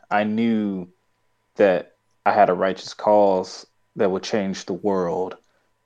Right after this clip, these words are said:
And in a sense, he was right.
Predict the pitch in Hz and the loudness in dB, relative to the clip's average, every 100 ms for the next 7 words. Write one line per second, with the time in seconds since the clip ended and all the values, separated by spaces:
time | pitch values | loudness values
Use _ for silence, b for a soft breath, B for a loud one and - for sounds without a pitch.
0 | _ _ _ _ _ _ 107 95 90 - | _ _ _ _ _ _ -8 -6 -8 -2
1 | 131 127 - 285 285 - - _ _ _ | 0 2 4 4 2 -8 -16 _ _ _
2 | _ _ - 180 151 95 107 165 113 82 | _ _ 2 6 6 6 6 8 6 2